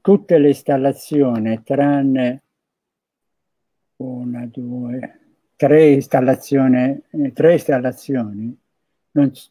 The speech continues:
sono temporanee, quindi sono destinate a una lunga vita o una brevissima vita,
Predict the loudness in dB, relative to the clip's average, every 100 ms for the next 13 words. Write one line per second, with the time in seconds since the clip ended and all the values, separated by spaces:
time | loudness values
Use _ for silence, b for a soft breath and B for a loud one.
0 | _ -6 0 2 2 0 -4 -2 -2 -2
1 | -4 -6 -8 -12 -16 _ _ _ _ _
2 | _ _ _ -4 -2 -2 -4 -8 -10 -8
3 | -8 -6 -2 -2 -2 -6 -6 -6 -6 -6
4 | -4 -2 0 0 0 -2 -2 -4 -6 -4
5 | -4 -4 -4 -4 -2 -4 -2 -2 -2 -2
6 | -4 -6 -6 -4 -4 -2 -4 -4 -6 -8